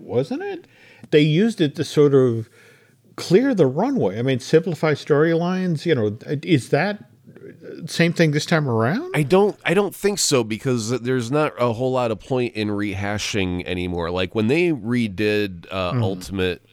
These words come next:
Speaker 2: Spider-Man, uh, the first time, it was like, "Hey, we can, we got a clean start, and we don't have to worry about the stupid Clone War thing."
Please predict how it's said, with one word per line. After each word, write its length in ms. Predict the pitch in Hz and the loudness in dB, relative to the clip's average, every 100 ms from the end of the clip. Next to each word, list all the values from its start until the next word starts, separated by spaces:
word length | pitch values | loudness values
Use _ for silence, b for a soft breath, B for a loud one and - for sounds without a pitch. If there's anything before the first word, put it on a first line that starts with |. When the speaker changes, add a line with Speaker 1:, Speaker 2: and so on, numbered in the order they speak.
| 90 | _
Speaker 2:
Spider-Man, 640 | - - 98 95 95 90 87 | -14 -6 -2 0 0 0 0
uh, 200 | 85 82 | -4 -8
the 160 | 76 85 | -12 -12
first 420 | - - 104 - | -10 -4 -4 -4
time, 220 | - 85 85 | -4 -2 -2
it 100 | 80 | -4
was 180 | 95 | -4
like, 220 | 92 85 85 | -2 -2 -2
"Hey, 240 | 107 123 | -2 0
we 120 | 110 | 0
can, 180 | - 113 | 0 -2
we 80 | 101 | 0
got 140 | 104 87 | 0 0
a 60 | |
clean 420 | - 139 156 156 | -2 -4 -2 -2
start, 460 | 135 - - 139 135 | -2 -4 -2 -2 -2
and 100 | 107 | -2
we 60 | 107 | -2
don't 180 | 120 | -2
have 160 | 107 107 | -2 -6
to 80 | - | -4
worry 120 | 110 | -4
about 240 | 104 98 - | -2 -2 -4
the 80 | |
stupid 420 | 90 - 107 107 82 | -10 -6 -6 -6 -8
Clone 380 | - 104 101 | -4 -2 -2
War 220 | 90 78 73 | -4 -6 -8
thing." 360 | - 76 58 | -8 -10 -10